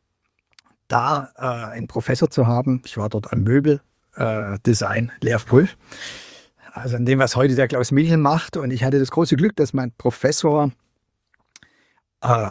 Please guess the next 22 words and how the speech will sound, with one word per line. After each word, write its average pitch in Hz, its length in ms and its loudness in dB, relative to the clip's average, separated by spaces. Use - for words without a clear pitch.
auch 160 280 -2
schon 123 220 2
sehr, 156 300 2
sehr 139 180 2
lange 123 240 0
Professor 113 520 -2
war 120 200 0
und 135 100 4
das 113 120 -2
sein, 107 200 -2
seine 110 300 -4
letzten - 340 0
Jahre 123 360 0
war, 123 100 -2
bevor 113 240 -4
er 117 60 -4
in 110 80 -2
Ruhestand 123 420 2
gegangen 110 300 -2
ist. 120 160 -2
Und 110 240 -4
er 120 180 -4